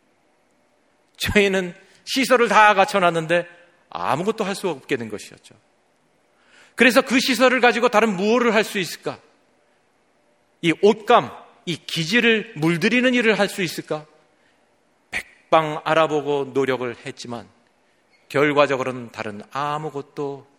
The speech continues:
할 수 없다고 하는 결론에 도달하고 말았던 것이죠. 그렇게 수년을 지나는 동안에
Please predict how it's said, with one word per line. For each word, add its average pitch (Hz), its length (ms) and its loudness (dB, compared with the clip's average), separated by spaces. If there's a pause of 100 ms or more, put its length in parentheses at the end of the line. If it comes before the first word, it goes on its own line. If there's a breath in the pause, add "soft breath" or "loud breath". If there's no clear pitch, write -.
(1300)
할 - 200 -12
수 - 320 -10
없다고 135 420 -4
하는 113 320 -10 (520)
결론에 95 440 -10
도달하고 131 480 -10
말았던 107 460 -12
것이죠. - 400 -20 (920)
그렇게 147 400 0
수년을 196 600 0
지나는 151 460 -6
동안에 123 380 -12